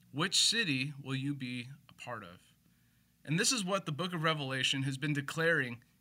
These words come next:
and leading up to this entire time. It's a call to worship, to faithfully follow Jesus. From beginning to end, all of God's plans for history have this goal, to worship the one true God. And Revelation is the culmination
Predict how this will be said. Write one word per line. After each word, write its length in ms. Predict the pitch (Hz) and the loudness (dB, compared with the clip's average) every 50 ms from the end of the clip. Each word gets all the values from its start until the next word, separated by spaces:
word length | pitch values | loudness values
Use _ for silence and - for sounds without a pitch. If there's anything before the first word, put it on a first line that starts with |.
| _ - | _ -2
and 140 | 147 151 | 0 2
leading 280 | 151 170 214 220 220 185 | 4 4 4 4 2 2
up 140 | 165 156 156 - | 0 0 0 -2
to 140 | - 160 | -2 -2
this 180 | 156 156 151 143 | -2 -2 -2 -2
entire 380 | 147 147 143 151 156 160 160 156 | -4 -4 -2 2 2 4 2 2
time. 420 | - - 175 180 170 127 87 87 - _ - - _ _ _ _ | 0 -2 -4 -4 -4 -4 -6 -10 -18 _ -20 -20 _ _ _ _
It's 140 | - 139 143 | -6 -2 -2
a 60 | 156 | -2
call 360 | 143 143 - 165 165 175 190 180 | -2 -2 -2 -2 0 0 0 0
to 160 | - - 160 | -2 -2 -2
worship, 520 | 143 139 151 160 156 - - 104 82 - - _ _ _ - _ _ _ _ _ _ | -2 -2 -2 0 0 0 0 -2 -4 -14 -20 _ _ _ -20 _ _ _ _ _ _
to 100 | - 156 | -6 -4
faithfully 520 | 147 - 175 190 196 175 - 202 202 196 | 0 2 2 2 2 0 -2 -4 -4 -4
follow 400 | - - 160 151 147 147 147 151 | -2 0 0 2 2 2 0 0
Jesus. 640 | 143 - 135 135 135 135 135 87 82 - - - - - _ _ _ _ _ _ _ _ _ _ _ - | 0 0 0 2 0 0 0 -4 -8 -10 -10 -10 -12 -12 _ _ _ _ _ _ _ _ _ _ _ -4
From 160 | - 170 170 | -2 2 2
beginning 340 | 165 165 156 180 202 226 226 | 4 4 4 4 4 4 2
to 240 | - 208 - - 165 | 2 0 0 0 2
end, 260 | 170 165 165 160 151 143 - | 2 2 2 2 0 -2 -2
all 220 | 151 160 180 196 | -2 -2 -2 -2
of 80 | 190 170 | -2 0
God's 300 | 165 175 175 170 - - | 2 2 2 2 2 -2
plans 400 | - - 160 156 160 165 160 - | -4 -2 0 0 2 0 0 -2
for 100 | - 135 | -4 -4
history 460 | 120 147 160 151 - - 127 123 117 | -4 -2 0 0 0 -2 -2 -4 -2
have 340 | 113 131 135 135 120 117 117 | 0 2 2 2 0 -2 -2
this 240 | 147 180 180 180 | 0 2 4 2
goal, 460 | 160 135 147 156 170 175 151 110 - - _ _ _ _ _ _ _ _ - | 2 2 0 0 2 2 0 -2 -4 -10 _ _ _ _ _ _ _ _ -8
to 120 | - 156 | -4 -4
worship 540 | 147 135 135 156 175 175 - 185 185 170 - | -2 0 0 2 2 2 2 2 0 -4 -6
the 100 | - 123 | -8 -10
one 300 | 120 120 123 131 135 135 | -8 -6 -4 -2 -2 -2
true 240 | 135 - 139 131 113 | -2 -4 -4 -6 -8
God. 260 | 95 92 90 87 - - - _ _ _ _ _ _ _ _ _ _ _ _ _ _ | -10 -12 -14 -14 -16 -20 -20 _ _ _ _ _ _ _ _ _ _ _ _ _ _
And 120 | - 131 131 | -2 2 4
Revelation 600 | 147 165 165 160 151 151 156 170 180 - - 135 | 6 6 6 4 2 4 4 4 4 4 4 2
is 140 | 131 131 - | 0 -2 -4
the 60 | 131 | -6
culmination 840 | 135 - - 170 165 160 151 147 147 156 151 - 135 120 110 110 110 | -8 -6 -4 -2 0 0 2 2 2 2 2 2 2 2 -2 -6 -12